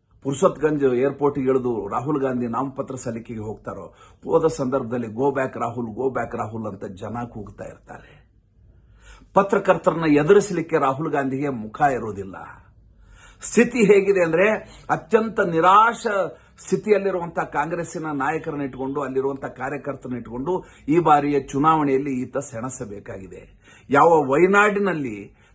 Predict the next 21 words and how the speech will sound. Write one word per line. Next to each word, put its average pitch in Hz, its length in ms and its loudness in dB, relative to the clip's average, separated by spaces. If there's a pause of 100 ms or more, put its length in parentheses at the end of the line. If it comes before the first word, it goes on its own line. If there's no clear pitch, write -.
ತಾನು 151 220 2
ಗೆಲ್ಲುವುದಿಲ್ಲ 190 600 4
ಎನ್ನುವಂತ 175 360 -2
ಭಯದಿಂದ 156 580 -2
ರಾಯಬರೇಲಿಗೆ 135 800 -2
ಬಂದಿದ್ದಾರೋ, 104 580 -10 (260)
ಆ 143 180 8
ರಾಯ-, 190 420 4
ಆ 151 220 6
ರಾಯಬರೇಲಿಯಲ್ಲಿ 143 880 0 (220)
ವಯನಾಡಿಗಿಂತ 196 720 2
ಅತ್ಯಂತ 208 520 -2
ದಯನೀಯವಾದ 196 800 -2
ಸ್ಥಿತಿ 175 340 -6
ಇದೆ 143 180 -6
ಅಂತ 123 220 -8 (460)
ನಾಮಪತ್ರ 175 760 0
ಸಲ್ಲಿಸಲಿಕ್ಕೆ 160 680 -8
ಹೋದಾಗ 127 400 -8
ಈತನಿಗೆ 113 500 -14
ಗೊತ್ತಾಗತ್ತೆ. - 1040 -18